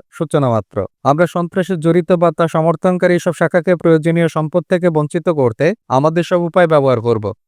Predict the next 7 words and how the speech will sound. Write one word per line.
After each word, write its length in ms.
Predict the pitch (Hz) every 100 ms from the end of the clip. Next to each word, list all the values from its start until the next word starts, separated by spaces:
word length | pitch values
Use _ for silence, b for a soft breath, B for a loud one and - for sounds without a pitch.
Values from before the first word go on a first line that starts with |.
| _ _
রুবিও 420 | 120 131 131 131 123
জানান। 340 | 127 147 220 - _ _ _ -
সংগঠনটির 640 | 160 170 175 190 180 185
নেতা 240 | 170 160 175
মামাতা 440 | 165 170 165 170
ফাউজি 440 | - 156 160 170 170
তাক্কোশকেও 680 | 165 151 185 175 - 127